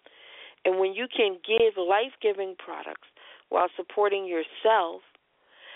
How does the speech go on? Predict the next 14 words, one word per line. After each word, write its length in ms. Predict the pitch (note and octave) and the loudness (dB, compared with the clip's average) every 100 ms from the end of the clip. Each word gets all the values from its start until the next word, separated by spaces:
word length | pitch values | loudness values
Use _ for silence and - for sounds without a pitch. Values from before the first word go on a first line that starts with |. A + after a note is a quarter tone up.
| - _ | -20 _
supporting 640 | - F#3 - C4 C#4 A#3+ A3 - | -4 -4 2 4 4 0 -2 -4
another 500 | F#3 F3 F#3+ A#3 A#3+ | -4 0 0 2 0
business, 480 | F#3 F3 E3+ - E3+ - | -2 -4 -4 -6 -10 -2
a 60 | |
woman-owned 720 | F3 F3+ A3 A3 G#3+ G#3 G#3+ F3+ | 0 2 2 2 0 0 -2 -2
business, 500 | E3+ D#3 - E3 E3 - | -4 -4 -12 -12 -12 -14
creating 540 | - A3 G3 A3 C4 A#3+ | -4 0 2 2 0 -2
a 100 | F3+ | -2
vertical 400 | G3 G#3+ G#3 - | 2 2 2 -4
paradigm, 880 | G3 G3+ A3 A3+ G3 F3 D#3+ D3+ D#3 - _ - - _ _ | -6 0 2 2 0 -2 -4 -8 -14 -18 _ -20 -20 _ _
all 280 | A#3 D#4 C#4+ | 2 2 2
with 100 | D4+ | -2
one 260 | C#4 C#4+ C#4+ | 2 2 2
purchase. 560 | - C#4+ C#4+ - - | 2 0 0 -8 -16